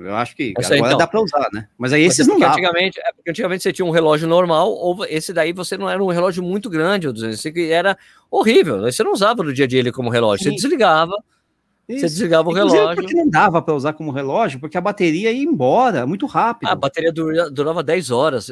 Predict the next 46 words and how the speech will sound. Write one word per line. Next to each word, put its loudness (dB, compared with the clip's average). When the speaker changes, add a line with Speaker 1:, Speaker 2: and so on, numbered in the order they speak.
Speaker 2:
de -6
Speaker 1:
É, 2
Speaker 2:
uso 0
Speaker 1:
porque 0
Speaker 2:
de 2
Speaker 1:
acho -6
que -2
não 4
Speaker 2:
G 2
P 2
S, 0
Speaker 1:
tinha, 2
Speaker 2:
era 2
uma -2
coisa -6
assim. -10
Speaker 1:
ele 4
não 0
tinha -2
deslig-, -2
não 4
desligava 4
o 2
G 0
P -6
S, 0
tinha -6
um -2
negócio -4
assim, -4
então -4
ele, -2
você -10
não 2
conseguia 4
usar 4
Speaker 2:
Isso. 4
Speaker 1:
o 0
dia -2
inteiro, -6
Speaker 2:
Não -8
era -8
um 0
Speaker 1:
basicamente. 0
Speaker 2:
relógio, 0
ele, -6